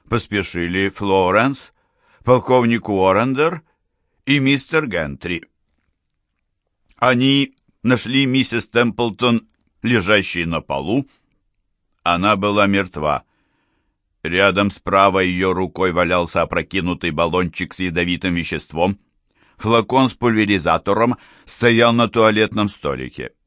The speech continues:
Вроде все сошлись во мнении, что всё было именно так. Но мне хотелось бы услышать ещё несколько подтверждений. «Естественно»,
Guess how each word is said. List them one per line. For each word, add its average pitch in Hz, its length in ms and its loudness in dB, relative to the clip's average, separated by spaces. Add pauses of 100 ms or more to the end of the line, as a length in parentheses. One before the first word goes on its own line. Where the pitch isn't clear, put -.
(420)
Вроде 131 800 2
все 113 260 -2
сошлись 98 520 -4
во 76 120 -4
мнении, 71 640 -4 (600)
что - 260 -4
всё 95 260 -2
было 107 280 0
именно 120 460 0
так. - 420 -8 (1000)
Но 57 160 -10
мне 71 240 -4
хотелось 90 640 -4
бы 95 140 -2
услышать 90 520 -6
ещё 87 320 -4
несколько 87 720 -4
подтверждений. 87 1300 -4 (880)
«Естественно», 92 1500 -4